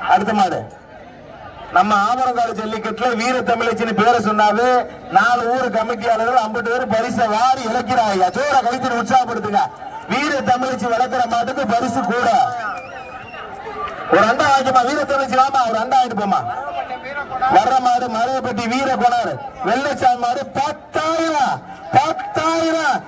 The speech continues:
தம்பி புடிங்கய்யா, ஒரு மாசம் சம்பளம். மரவப்பட்டி வீரகோணார் வெள்ளச்சாமி மாடு சூப்பர். மாடு வெற்றி பெற்றது. பரிசு சோலைமாப்பட்டி ஊர் பொதுமக்கள் வழங்க ஒரு ஹாட் பாக்ஸ் வாங்கிக்கிறங்க. அண்ணே, மாட்டுக்காரனே,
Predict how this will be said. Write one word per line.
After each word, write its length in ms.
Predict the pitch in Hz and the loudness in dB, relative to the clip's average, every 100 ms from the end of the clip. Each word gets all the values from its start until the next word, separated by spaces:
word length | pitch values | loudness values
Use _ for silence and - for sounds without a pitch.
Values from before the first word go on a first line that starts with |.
| - - | -4 0
தம்பி 280 | 220 254 277 226 | 0 0 -2 0
புடிங்கய்யா, 560 | 254 269 262 262 262 269 254 233 | 0 0 0 0 2 2 2 0
ஒரு 100 | 262 247 | 2 2
மாசம் 320 | 247 247 214 | 2 0 -2
சம்பளம். 480 | 226 240 262 254 180 - - - - | -2 0 2 2 0 -6 -14 -4 2
மரவப்பட்டி 600 | 233 277 277 254 262 254 240 | 2 2 -2 -4 -4 -4 -4
வீரகோணார் 540 | 269 277 247 254 247 226 | -2 -2 2 2 2 0
வெள்ளச்சாமி 420 | 262 262 262 247 | -4 0 0 2
மாடு 140 | 247 587 - | 0 -2 -4
சூப்பர். 360 | 330 277 233 - - - | -2 -2 -4 -6 -10 -8
மாடு 240 | - 285 277 | -4 -4 -4
வெற்றி 180 | 262 247 262 | -4 -4 -4
பெற்றது. 400 | 254 233 247 262 247 - - - - - - | -2 -2 -2 -2 -4 -6 -8 -8 -8 -8 -6
பரிசு 360 | 180 226 220 208 - - - - - 659 679 679 740 762 719 719 - 719 740 855 - - 427 762 349 - 294 - 381 370 370 381 - - | -4 -2 0 0 -2 -4 -6 -6 -4 2 2 2 0 2 4 2 0 -2 0 0 0 -2 0 2 0 -2 -2 0 0 0 0 0 2 2
சோலைமாப்பட்டி 580 | - 277 285 269 254 254 247 | 4 6 4 4 4 4 4
ஊர் 180 | 277 262 | 4 0
பொதுமக்கள் 340 | 254 254 240 | 2 4 4
வழங்க 200 | 240 262 | 4 4
ஒரு 80 | 240 | 2
ஹாட் 140 | 254 233 | 2 0
பாக்ஸ் 180 | 247 240 | 0 0
வாங்கிக்கிறங்க. 360 | 208 196 185 - - - - - - | -2 2 2 2 -4 -12 -14 -12 0
அண்ணே, 140 | 240 226 | 2 2
மாட்டுக்காரனே, 520 | 233 269 - - - | 0 0 0 0 0